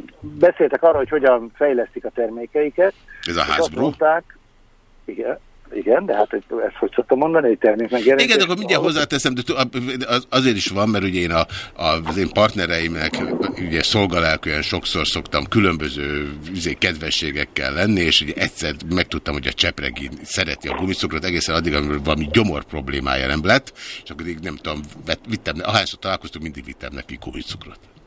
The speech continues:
Speaker 2: Megint egy rosszat mondtam magamról. Na, figyelek, igen?
Speaker 1: Na, és az innováció kapcsán mondták, hogy például egy, ö,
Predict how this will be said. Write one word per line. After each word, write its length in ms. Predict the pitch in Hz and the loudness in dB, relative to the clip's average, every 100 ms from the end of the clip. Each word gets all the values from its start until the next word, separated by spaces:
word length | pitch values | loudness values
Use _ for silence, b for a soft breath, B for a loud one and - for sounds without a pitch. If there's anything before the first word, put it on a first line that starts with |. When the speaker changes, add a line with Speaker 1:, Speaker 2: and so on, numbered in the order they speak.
| - B B - | -20 B B -8
Speaker 2:
Megint 260 | 87 82 | -6 -4
egy 120 | 76 | -4
rosszat 360 | 76 80 80 73 | -4 -4 -6 -8
mondtam 260 | 76 76 73 | -8 -6 -6
magamról. 340 | 71 67 76 | -6 -4 2
Na, 100 | 101 | 2
figyelek, 340 | 143 110 73 104 | 4 0 -2 0
igen? 260 | 117 175 - b b b b b b b b _ _ | 0 -2 -8 b b b b b b b b _ _
Speaker 1:
Na, 100 | - 180 | 2 4
és 120 | 156 | 6
az 180 | 175 156 | 6 4
innováció 520 | 240 214 139 127 147 | 4 4 4 4 2
kapcsán 380 | - 160 - 123 | 2 2 2 -2
mondták, 440 | 123 135 131 120 117 | -2 -4 2 2 2
hogy 320 | - 120 - | -2 -2 -2
például 760 | - 165 135 113 117 135 160 160 - | 2 4 6 6 6 6 4 2 2
egy, 320 | 127 120 123 | 4 4 6
ö, 360 | 123 120 117 | 6 6 6